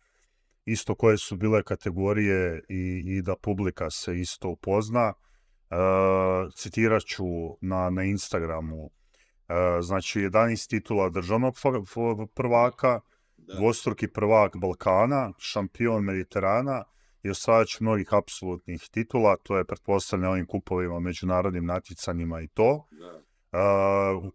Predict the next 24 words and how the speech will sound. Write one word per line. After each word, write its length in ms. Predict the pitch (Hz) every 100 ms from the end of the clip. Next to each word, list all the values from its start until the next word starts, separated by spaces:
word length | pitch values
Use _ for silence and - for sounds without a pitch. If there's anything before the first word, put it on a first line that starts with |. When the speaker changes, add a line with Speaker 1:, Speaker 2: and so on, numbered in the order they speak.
| _
Speaker 1:
koja, 440 | - 135 143 123
koja 300 | - 135 123
kategorija? 640 | - 110 113 104 110 95
To 200 | - 120
je, 120 | 117
to 100 | -
je 60 | 123
većinom 440 | 113 - 123 127
bila 220 | 117 120 113
teška 380 | 117 104 -
kategorija, 600 | - 82 - 82 82 78 69
je 140 | 73
li 140 | 85
tako? 120 | 117 92
Speaker 2:
Većinu. 360 | 78 127 95 - _ _ _ _
Teška 380 | - 151 156 -
kategorija 800 | - 107 110 98 131 147 143 120 - _ _ _ _ _ _ _ _ _ _ _ _ _ _ _ _ _ _
preko 380 | 110 147 139 127
devedeset 640 | 107 113 107 139 - - _
kilograma 760 | - 147 151 135 135 123 107 - _ _ _ _ _ _ _ _
i 160 | 120 120
bilo 380 | 104 180 180
je 100 | 165 -
par 220 | 170 160